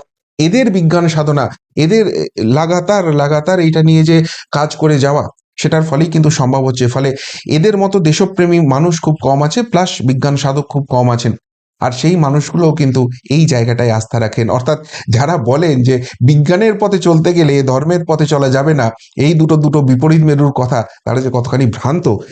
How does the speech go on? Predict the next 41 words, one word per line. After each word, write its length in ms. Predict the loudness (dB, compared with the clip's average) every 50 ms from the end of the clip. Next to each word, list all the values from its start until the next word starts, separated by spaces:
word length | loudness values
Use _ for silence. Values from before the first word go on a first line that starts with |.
| -10 -2
ইসরোর 520 | 0 0 0 2 2 0 0 0 0 -4 -10 _ -2
এই 180 | 0 2 4
মানুষগুলো 540 | 4 4 2 2 0 0 0 0 0 0 2
কিন্তু 240 | 2 2 0 0 0
সেগুলোই 360 | 0 0 0 0 2 0 0
বারবার 360 | 0 0 -2 -2 -2 -2 -2
প্রমাণ 300 | -2 -2 -2 0 0 -2
করে 200 | -2 -2 -2 0
দিচ্ছেন। 280 | 0 0 -2 -2 -4 -8 -8 _ _ _ -12 -4 0 0
যাই 140 | 2 2
হোক, 100 | 0 -4 -8 -16 -12 -4
এই 180 | 0 0 2 2
বিতর্কের 420 | 0 2 2 0 0 2 0 0
মধ্যে 220 | 0 2 0 2
যারা 220 | 2 2 2 0 0
ঢুকতে 260 | -2 -4 -2 -2 -2
চান, 220 | 0 0 -2 0
তারা 240 | 0 0 0 0 0
ঢুকতে 280 | -2 -4 -6 -4 -4 -4
পারেন। 320 | -2 -2 -2 -2 0 0
আমি 140 | 0 0 0
আজকে, 380 | -2 -2 -2 -2 0 0 0 0 -2
আজকের 320 | -4 -6 -6 -2 0 2 2
এই 140 | 4 2
আনন্দের 300 | 2 2 2 2 2 2
দিনে 180 | 2 2 2 4
ঢুকবো 300 | 4 2 2 2 2 0
না, 80 | 0 0
কিন্তু 320 | 0 0 0 0 0 -2 -2 _ _ _ _ _ _ -2
ইসরো 440 | 0 2 2 2 2 2 4 2 2
যে 120 | 2 2
অ্যাচিভমেন্টটা 640 | 0 0 0 0 -2 -2 0 0 0 0 0 0 0
করলো, 360 | 0 0 0 2 2 2 2
ভারতবর্ষকে 720 | 0 0 0 -2 -2 0 -2 -2 -2 -2 -2 0 0 0 2
যে 240 | 2 2 2 2
জায়গাটায় 500 | 2 2 0 0 0 -2 -2 -2 -2 -2 -2 0
পৌঁছে 280 | 0 0 2 2 0 0
দিল, 220 | 0 0 0 0 -2 -4 _ _ _ _ _ _ -6
সেটা 180 | -4 -2 -2 -2
কিন্তু 280 | -2 -2 0 0 2
মার্ভেলাস। 600 | 2 2 2 0 0 0 0 0 0 -2 -6 -10